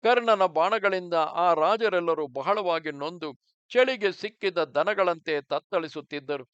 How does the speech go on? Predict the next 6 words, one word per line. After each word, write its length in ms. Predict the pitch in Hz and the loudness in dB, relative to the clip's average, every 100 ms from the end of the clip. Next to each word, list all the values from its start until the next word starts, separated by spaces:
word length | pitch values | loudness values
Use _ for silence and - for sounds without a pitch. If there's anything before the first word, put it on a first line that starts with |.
| _ _ _ _ | _ _ _ _
ಆನೆ, 360 | 180 185 175 156 | 2 4 2 -4
ಕುದುರೆ 460 | 147 196 214 185 160 | -4 -2 0 0 -2
ಮುಂತಾದ 540 | 180 202 190 180 160 | -6 -2 2 2 0
ಸೇನಾಂಗಗಳು 800 | 147 175 214 247 254 220 190 165 | -4 -4 0 -2 0 -2 0 -2
ಅಸಂಖ್ಯಾತವಾಗಿ 1200 | - 151 233 254 208 196 180 170 160 160 143 135 | -4 -4 -4 -6 0 2 2 0 -2 -2 -6 -10
ಕೊಲೆಗೀಡಾದವು. 840 | - 139 196 147 147 139 143 127 | -10 -8 -6 -4 0 0 -2 -8